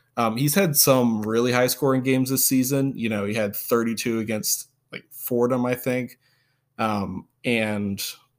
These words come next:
thirty-two against Davidson. Uh, he's had several twenty-point games as well.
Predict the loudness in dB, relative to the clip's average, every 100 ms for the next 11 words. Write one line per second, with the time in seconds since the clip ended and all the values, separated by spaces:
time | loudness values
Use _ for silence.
0 | _ -10 -2 0 2 0 -2 -4 -4 -4
1 | -4 0 2 2 0 0 0 0 -4 -8
2 | _ _ _ -2 0 2 0 4 4 4
3 | 2 0 -2 0 0 0 0 0 -4 -2
4 | 0 0 0 -6